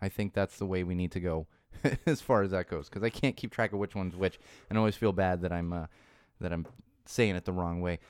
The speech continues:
And I gotta, I'm gonna go ahead and put my stylus, like, up over here. I tend to throw my pen, for those of you that are new to the podcast, I, I tend to throw it when thing-, when I get a little fired up, when we get a little ranty,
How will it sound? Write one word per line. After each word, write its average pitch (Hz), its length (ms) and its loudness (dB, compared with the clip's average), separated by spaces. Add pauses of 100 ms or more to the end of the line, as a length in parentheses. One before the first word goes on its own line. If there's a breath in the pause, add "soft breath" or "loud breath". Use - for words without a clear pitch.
(140)
And 95 100 -2
I 104 60 2
gotta, 98 300 4
I'm 110 100 -2
gonna 110 140 0
go 101 160 0
ahead 95 140 0
and 85 80 -6
put - 120 -2
my 82 120 -6
stylus, 85 520 -2
like, 85 240 -8
up 82 140 -8
over 85 240 -2
here. 85 240 -4 (240 loud breath)
I 107 80 0
tend 175 160 6
to - 60 8
throw 170 220 4
my 139 160 4
pen, 143 380 4
for 110 160 -2
those 107 220 2
of 104 100 -4
you 107 140 2
that 98 100 2
are 92 80 -2
new 113 240 4
to 113 80 0
the 98 80 -4
podcast, 107 560 0
I, 98 220 0
I - 20 -2
tend 107 300 -2
to 92 40 -2
throw 107 340 0
it 92 120 -2
when 95 160 -6
thing-, 95 260 -6
when 95 140 -6
I 92 60 -4
get 104 100 0
a - 20 0
little 101 140 0
fired 104 300 4
up, 123 120 4
when 101 120 0
we 101 80 0
get 101 100 0
a - 20 0
little 98 160 2
ranty, 110 440 0